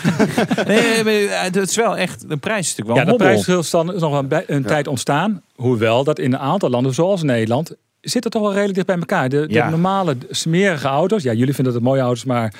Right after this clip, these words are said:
Speaker 1: het zijn,
Speaker 2: Ja.
Speaker 1: voor de industrie zijn dat, eh, eh, milieu-onvriendelijke, dus smerige auto's.
Speaker 2: Ja.
Speaker 1: Eh, die hebben dusdanig veel C O,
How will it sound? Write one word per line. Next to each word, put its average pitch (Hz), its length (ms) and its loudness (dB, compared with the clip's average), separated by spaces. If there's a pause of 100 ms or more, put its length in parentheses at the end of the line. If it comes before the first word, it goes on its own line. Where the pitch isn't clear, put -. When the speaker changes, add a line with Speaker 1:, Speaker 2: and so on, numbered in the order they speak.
(140)
Speaker 1:
het 135 140 -4
zijn, 139 260 2
Speaker 2:
Ja. 131 100 0
Speaker 1:
voor 139 240 0
de 139 60 0
industrie 143 360 2
zijn 127 180 0
dat, 120 220 -2
eh, 120 440 -2
eh, 113 60 -8
milieu-onvriendelijke, 123 920 0
dus 123 160 0
smerige 123 360 0
auto's. 165 480 -4
Speaker 2:
Ja. 123 240 0 (300)
Speaker 1:
Eh, 160 240 0 (460)
die 151 280 2
hebben 139 320 2
dusdanig 151 540 2
veel 135 380 2 (120)
C - 40 0
O, 123 200 4